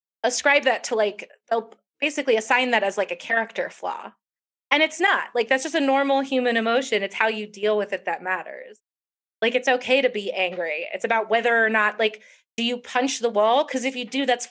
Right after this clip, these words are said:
probably shouldn't and also scary and potentially abusive to the people around you. If you're angry and you're like,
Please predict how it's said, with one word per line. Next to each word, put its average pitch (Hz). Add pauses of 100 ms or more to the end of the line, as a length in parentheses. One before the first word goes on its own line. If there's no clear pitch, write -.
probably 240
shouldn't 269
and 233
also 226 (420)
scary 277
and 247
potentially 277
abusive 277
to 285
the 262
people 277
around 330
you. 175 (380)
If 269
you're 285
angry 311
and 277
you're 277
like, 254